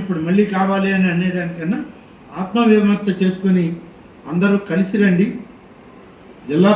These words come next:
పరిషత్ సమావేశంలో మీరు, మేము అందరం ఒక్కటే, కానీ అవకాశం మీకుంటుంది.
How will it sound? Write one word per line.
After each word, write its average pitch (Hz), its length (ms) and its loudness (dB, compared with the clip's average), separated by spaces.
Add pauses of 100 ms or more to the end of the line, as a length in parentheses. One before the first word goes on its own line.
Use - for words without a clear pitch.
పరిషత్ 202 420 -2 (400)
సమావేశంలో 190 800 4 (800)
మీరు, 202 260 6 (160)
మేము 190 220 6 (100)
అందరం 196 340 4
ఒక్కటే, 175 300 -6 (880)
కానీ 240 240 6 (1400)
అవకాశం 254 460 2 (120)
మీకుంటుంది. 208 540 2